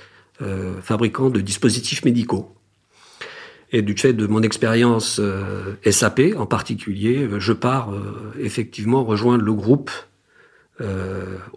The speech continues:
au niveau du siège aux États-Unis, à côté de Boston, où je, je, je travaille pendant trois ans au déploiement, euh,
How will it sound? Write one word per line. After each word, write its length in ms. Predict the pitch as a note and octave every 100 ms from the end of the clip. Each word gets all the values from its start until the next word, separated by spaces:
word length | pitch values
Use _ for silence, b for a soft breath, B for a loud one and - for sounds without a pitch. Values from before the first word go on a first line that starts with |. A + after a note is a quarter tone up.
| -
au 80 |
niveau 240 | A#2 A2 A#2+
du 100 | G#2+
siège 320 | - B2+ A#2
aux 60 | A#2
États-Unis, 640 | A2 A2 G2 F#2+ A2+ B2
à 40 |
côté 240 | A#2 A2 A#2
de 60 |
Boston, 460 | G2+ F#2 - G#2 A#2
où 180 | G#2 F#2+
je, 380 | G2+ F#2 F#2
je, 140 | F#2 A#2 -
je 120 | G2+
travaille 300 | F#2+ A2 C3+
pendant 240 | A#2+ A2+
trois 320 | A#2 - A2 G#2+
ans 140 | B2
au 180 | D#3 A2+
déploiement, 640 | B2+ - A#2 A2+ B2+ C3
euh, 100 | G#2+